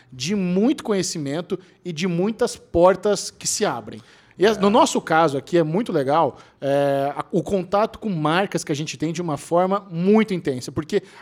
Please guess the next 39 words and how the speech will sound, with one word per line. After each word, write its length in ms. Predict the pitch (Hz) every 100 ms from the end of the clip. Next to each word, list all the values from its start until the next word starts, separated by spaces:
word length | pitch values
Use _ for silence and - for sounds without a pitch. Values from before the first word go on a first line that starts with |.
| -
as 160 | 165
marcas 480 | 143 165 170 165 - -
adoram 500 | 165 127 160 180 147
o 20 |
YouPix. 480 | 131 - 107 - - - -
O 20 |
YouPix 520 | 190 170 202 208 -
é 40 | 190
meio 280 | 185 190
hoje 200 | 185 180
que 140 | 180 190
um 80 | 185
consultor, 880 | 202 233 - 240 151 - 156 180 - - _
é 80 | 143
uma 160 | 147 202
ponte 560 | - 202 208 190 -
entre 260 | 180 170 165
o 60 | 165
que 180 | -
é 80 | 320
bom 260 | 196 185 208
na 120 | 196
internet 680 | 185 160 143 160 202 - - - -
e 80 | 165
o 40 |
que 140 | 160 226
é 60 |
legal 320 | 220 160 180
pras 240 | 185 202 147
marcas 460 | 156 175 190 190
usarem. 420 | 170 143 156 147 131
Então 240 | 160 180
eles 160 | 190 185
fazem 340 | 202 190 180 - - -
essa 240 | 156 180
ponte 460 | - 151 175 190 190
e 40 |
tal, 220 | - 175
é, 320 | 180 151 151